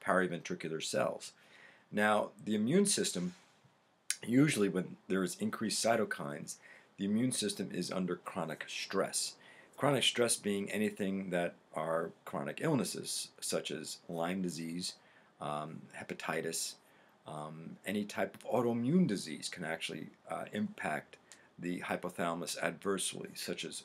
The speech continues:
lupus or rheumatoid arthritis or M S or, uh, Hashimoto's disease is an autoimmune disease. So when the immune system is out of balance and being attacked or overstressed,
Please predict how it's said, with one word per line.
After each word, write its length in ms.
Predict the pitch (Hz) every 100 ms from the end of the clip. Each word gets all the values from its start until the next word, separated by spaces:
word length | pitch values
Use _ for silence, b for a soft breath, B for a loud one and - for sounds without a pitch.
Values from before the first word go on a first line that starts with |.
| -
lupus 480 | 92 - 90 - -
or 300 | 73 73 - B B B 98
rheumatoid 400 | 104 95 92 90
arthritis 640 | 87 - 87 85 87 -
or 380 | - 78 78 -
M 160 | - 90
S 400 | 87 87 - - -
or, 380 | 78 78 78 78 B B B -
uh, 160 | 76 73 - _ _ -
Hashimoto's 600 | 92 87 107 135 147 90
disease 360 | 78 71 73 73
is 140 | 73
an 100 | 78
autoimmune 540 | 78 87 87 78 82 78
disease. 440 | 73 71 65 - B B B B -
So 160 | 135
when 200 | 120 123
the 80 | 123
immune 340 | 120 135 208
system 500 | 208 - 110 - 98 92
is 240 | 95 90 -
out 200 | 113 117
of 120 | 101
balance 480 | 110 110 95 90 -
and 160 | 95
being 420 | 92 101 98 95 - - _ _ _
attacked 680 | - - - - 143 110 101 -
or 360 | 101 101 98 -
overstressed, 840 | 120 127 107 - - 147 113 -